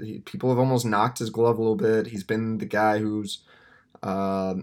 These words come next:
made some great plays and struggled with the routine plays a little bit, but this guy's footwork, his action, he's gonna be fine long-term at short. Uh, strikes out a lot. He's, he's really a three true outcomes guy. Strikes out a lot, walks a lot, has a little pop.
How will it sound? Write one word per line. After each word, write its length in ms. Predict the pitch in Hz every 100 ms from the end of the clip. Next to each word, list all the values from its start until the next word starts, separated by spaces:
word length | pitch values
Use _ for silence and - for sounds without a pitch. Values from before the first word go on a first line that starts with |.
| -
made 220 | 113 110
some 180 | 110 101
great 260 | 117 120
plays 480 | 110 120 110 110 104
and 120 | 101
struggled 400 | - - 113 104
with 140 | 104 104
the 100 | 98
routine 560 | 104 104 - 113 110
plays 480 | 107 107 107 104 98
a 60 | 98
little 220 | 101 98
bit, 360 | 98 98 98 -
but 140 | 95
this 180 | 120 120
guy's 240 | 123 101
footwork, 640 | - 98 - 90 92 90
his 180 | - 95
action, 500 | 85 87 87 - 92
he's 200 | 113 110
gonna 200 | 107 101
be 160 | 95 95
fine 720 | - - 90 90 87 85 87
long-term 480 | 90 90 - 92 85
at 100 | -
short. 560 | - 101 98 92 - _ - - _ -
Uh, 320 | 90 85 -
strikes 420 | 90 - 196 190 190
out 180 | 180
a 60 | 170
lot. 540 | 160 147 147 139 - -
He's, 220 | 131 131
he's 280 | 143 135 131
really 300 | 190 240 160
a 80 | 127
three 240 | 147 135
true 240 | 123 123 117
outcomes 380 | 107 101 95
guy. 240 | - 101 90
Strikes 360 | - 135 143
out 140 | 139 131
a 40 |
lot, 320 | 123 123 117
walks 280 | 110 110 113
a 60 | 98
lot, 280 | 101 95 85
has 180 | 98
a 20 | 101
little 200 | 98 90
pop. 460 | - 90 87 -